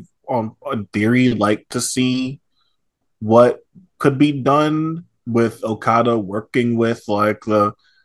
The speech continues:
Uminos and Naritas and Yota Tsujis and Yuya Yam-, you know, Yuya Yamuras and all that stuff, and all the, and all that stuff in the world, of the world? Like, I, I, I guess,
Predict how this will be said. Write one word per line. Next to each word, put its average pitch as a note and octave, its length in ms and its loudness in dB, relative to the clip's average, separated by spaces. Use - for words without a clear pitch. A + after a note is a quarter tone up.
Uminos A#2 760 2
and G2 280 -6
Naritas A2+ 640 2
and G2+ 100 -4
Yota A2+ 180 0
Tsujis A2 720 -2
and F#2+ 100 -6
Yuya A#2 240 0
Yam-, G#2+ 180 -2
you G#2 100 -6
know, G2+ 140 -4
Yuya A2 300 2
Yamuras A2 640 0
and F#2 240 -8
all A2+ 160 6
that A#2 140 4
stuff, A2 200 2
and G#2+ 80 -4
all A#2 120 2
the, G#2 80 -4
and A2 120 -2
all A2+ 140 2
that A#2+ 80 2
stuff A#2+ 260 0
in A#2+ 80 -2
the A#2 80 -2
world, A#2+ 640 0
of A#2+ 100 -4
the B2 80 -4
world? C3+ 260 0
Like, G#2+ 280 -4
I, A2 160 -2
I, A2+ 200 2
I A#2+ 60 2
guess, A2 720 0